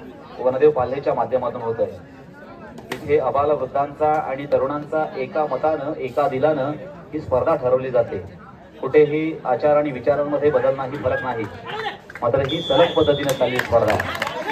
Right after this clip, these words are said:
क्या बात है, याला म्हणतात बैठी, याला म्हणतात एक चांगला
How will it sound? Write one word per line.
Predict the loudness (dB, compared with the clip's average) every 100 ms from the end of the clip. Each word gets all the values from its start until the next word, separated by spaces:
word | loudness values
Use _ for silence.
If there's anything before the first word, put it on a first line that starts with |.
| 0 0 2
क्या | 2 4
बात | 2
है, | 2 2 0 -4 -6 -2
याला | -2
म्हणतात | -2 -2 -2 0
बैठी, | 0 -2 -6 -6 -2 0 2 0 2
याला | 2 2
म्हणतात | 0 -2 -2 -6 -6
एक | -4 0 -2 -2 -12 -6
चांगला | -2 0 0